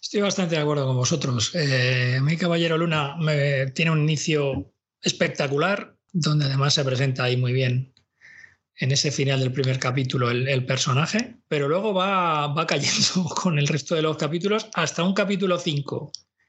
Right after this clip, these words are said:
donde te explican toda la movida cerebral de este hombre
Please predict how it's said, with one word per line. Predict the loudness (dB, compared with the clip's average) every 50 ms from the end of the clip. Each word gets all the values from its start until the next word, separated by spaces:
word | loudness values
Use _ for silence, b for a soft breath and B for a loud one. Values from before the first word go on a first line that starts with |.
| _ _ _ _ _
donde | -6 -2 0 0 0 0 0 -2 -2 0 0 0 0 -2
te | -2 -2 -2 -2
explican | -2 -2 -4 -6 -4 -2 -2 0 0 0 -2 -2 -2 -4 -4 -2
toda | -2 -2 0 0 0
la | 0 0
movida | 0 0 0 0 0 0 0 0 0 0 0 0 0 2 2 2 0 0 -2 B B B B B B _ -8
cerebral | -4 -2 0 0 0 0 0 0 0 0
de | -2 -2
este | -2 -2 -2 -2 0
hombre | 0 0 0 0 0 -2 -6 -10 -16